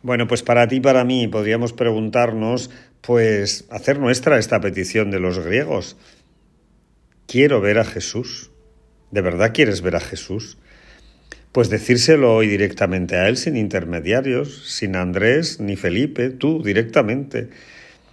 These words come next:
Y ver a Jesús no significa solo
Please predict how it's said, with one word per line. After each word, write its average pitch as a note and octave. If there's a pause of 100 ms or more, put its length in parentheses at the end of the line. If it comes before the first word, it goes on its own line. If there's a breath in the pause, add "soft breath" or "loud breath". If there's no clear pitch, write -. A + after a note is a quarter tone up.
(160 loud breath)
Y A#2+
ver C3
a D#3
Jesús D#3+ (280 soft breath)
no B2+
significa B2+
solo A#2